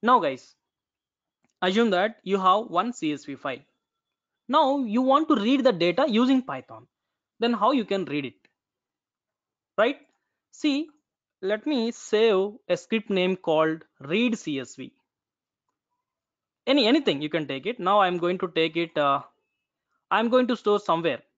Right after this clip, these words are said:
You can store anywhere. Let's say I want to store here,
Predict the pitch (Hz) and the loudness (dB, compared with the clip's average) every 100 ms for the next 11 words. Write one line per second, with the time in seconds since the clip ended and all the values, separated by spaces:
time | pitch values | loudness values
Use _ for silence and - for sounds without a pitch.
0 | _ 165 202 196 190 190 185 - 175 156 | _ -4 -2 0 0 0 -2 -4 -4 -4
1 | 123 - _ _ _ - 156 160 - 165 | -6 -14 _ _ _ -10 -8 -8 -4 -4
2 | 160 147 147 147 147 - 147 139 139 151 | -2 -4 -6 -10 -12 -6 -6 -6 -6 -6